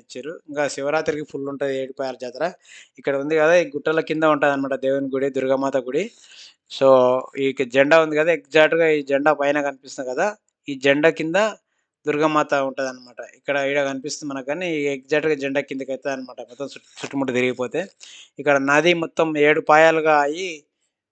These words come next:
ఆ, మంజీరా నది ప-, ప్రవహిస్తది. అందుకనే ఆ ఏరియాని ఏడుపాయలు అంటారనమాట. అంటే ఏడు కాలువలాగా, పిల్ల కాలువలాగా ఏడిపోయి మళ్ళీ ఒకతాన కలుస్తది. అందుకే ఆ జాత-, ఆ ఊరిని ఏడుపాయలు అంటారనమాట. ఏడుపాయల జాతర అంటారు.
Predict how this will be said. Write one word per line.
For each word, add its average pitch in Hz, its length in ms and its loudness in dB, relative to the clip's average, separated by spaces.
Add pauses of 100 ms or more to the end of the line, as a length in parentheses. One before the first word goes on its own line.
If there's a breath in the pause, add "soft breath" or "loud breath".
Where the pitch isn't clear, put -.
(200)
ఆ, 151 60 -8 (500)
మంజీరా 147 340 -4
నది 139 420 -8 (140)
ప-, 143 120 -4
ప్రవహిస్తది. 147 840 0
అందుకనే 156 560 -2
ఆ 143 180 -6
ఏరియాని 151 420 -2
ఏడుపాయలు 147 580 -2
అంటారనమాట. 131 480 -10 (600 soft breath)
అంటే 151 340 2
ఏడు 151 220 2
కాలువలాగా, 151 540 2
పిల్ల 147 240 -4
కాలువలాగా 147 500 0
ఏడిపోయి 147 340 -6
మళ్ళీ 147 260 -4
ఒకతాన 139 320 -6
కలుస్తది. 127 500 -8
అందుకే 147 600 -2 (500)
ఆ 135 40 -8
జాత-, 135 320 -4
ఆ 135 160 0
ఊరిని 143 380 0
ఏడుపాయలు 139 500 0
అంటారనమాట. 120 460 -14
ఏడుపాయల 131 440 -6
జాతర 120 300 -8
అంటారు. 117 280 -16